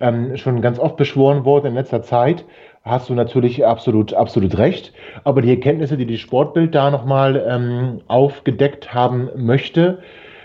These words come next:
sind doch schon noch von etwas härterer Brisanz, wie ich finde. Vorher hat ein Aufsichtsrat mal gesagt, das könnte drohen.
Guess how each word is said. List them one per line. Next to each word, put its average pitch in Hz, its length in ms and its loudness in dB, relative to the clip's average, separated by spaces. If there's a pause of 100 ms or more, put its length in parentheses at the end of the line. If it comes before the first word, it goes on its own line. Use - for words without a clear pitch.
(580)
sind 120 440 -2
doch 120 140 2
schon 139 240 2
noch - 420 -2
von 123 300 -2
etwas 120 480 -4
härterer 180 460 2
Brisanz, 104 480 -2
wie 101 100 0
ich 90 100 -6
finde. 101 240 -2
Vorher 127 480 2
hat 127 180 -6
ein 123 80 -6
Aufsichtsrat 151 640 0
mal 143 140 4
gesagt, 139 280 -2
das 131 140 -10
könnte 135 240 -2
drohen. 127 400 0